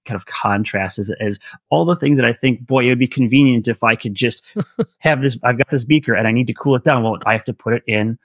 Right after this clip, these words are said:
Speaker 1: the fridge and now it's gonna take forty-five minutes. Boy, if I was a wizard and I could just go zoop and now it's cold and I've just saved myself forty-five minutes. I, that's that much more time.
Speaker 2: Yeah.
Speaker 1: I can do another experiment. I can accelerate my work." And so that's kind of, you know,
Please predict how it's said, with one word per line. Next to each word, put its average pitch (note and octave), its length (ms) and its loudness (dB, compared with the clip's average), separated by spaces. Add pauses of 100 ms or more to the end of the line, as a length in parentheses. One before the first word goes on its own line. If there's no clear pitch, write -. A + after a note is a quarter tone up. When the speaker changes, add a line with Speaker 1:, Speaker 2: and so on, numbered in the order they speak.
(220)
Speaker 1:
the D3+ 60 -2
fridge B2 400 0
and A#2 140 0
now G2+ 140 2
it's F#2+ 80 -6
gonna A2+ 160 -2
take A#2 240 -6
forty-five G#2 540 -2
minutes. C#3 280 0 (240)
Boy, C3+ 280 2
if A2 100 -4
I C#3+ 40 0
was C3 120 0
a A#2+ 40 -2
wizard B2 280 2
and A2 100 0
I A2+ 60 2
could A2+ 120 -4
just A#2 140 -4
go A2+ 140 -2
zoop F4+ 260 2 (420)
and A2 200 0
now A2+ 180 4
it's A#2 120 -2
cold B2+ 420 0
and A2 260 -2 (240)
I've A#2+ 140 2
just C3 200 -2
saved C3 180 0
myself A#2+ 320 -2
forty-five A#2 420 -2
minutes. C3+ 180 0
I, G#2+ 120 0
that's B2+ 200 -2 (160)
that A#2 280 0
much D3 200 -4
more C#3 120 2
time. B2+ 420 0
Speaker 2:
Yeah. F2 160 -10 (400)
Speaker 1:
I B2+ 120 2
can B2+ 160 0
do A#2+ 120 2
another A#2 320 4
experiment. G#2 680 -2
I A2+ 100 0
can B2 120 -4
accelerate A#2+ 760 0
my G2 420 -4 (360)
work." A2+ 460 0
And A2+ 100 -2
so A#2+ 200 -2 (200)
that's D#3 180 0
kind D3 160 2
of, A2 180 -2
you - 60 -2
know, F#2+ 160 -6